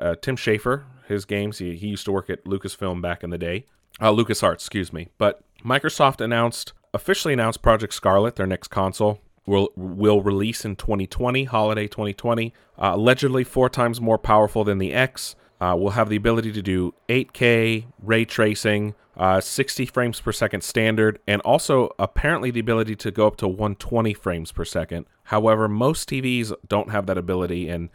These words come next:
probably only brand new, very expensive T Vs will ha-, have that capability next fall.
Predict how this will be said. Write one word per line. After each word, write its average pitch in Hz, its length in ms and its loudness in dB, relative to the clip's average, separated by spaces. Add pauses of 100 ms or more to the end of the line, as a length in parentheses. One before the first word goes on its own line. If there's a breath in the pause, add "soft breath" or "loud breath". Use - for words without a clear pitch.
(120)
probably 131 480 2
only 120 200 0
brand 101 420 0
new, 107 140 0
very 101 180 0
expensive 107 580 -4
T 101 140 -6
Vs 87 240 -4
will 87 120 -2
ha-, 87 240 -4
have 95 180 0
that 87 160 -2
capability 87 580 -6
next 85 320 -12
fall. 82 480 -6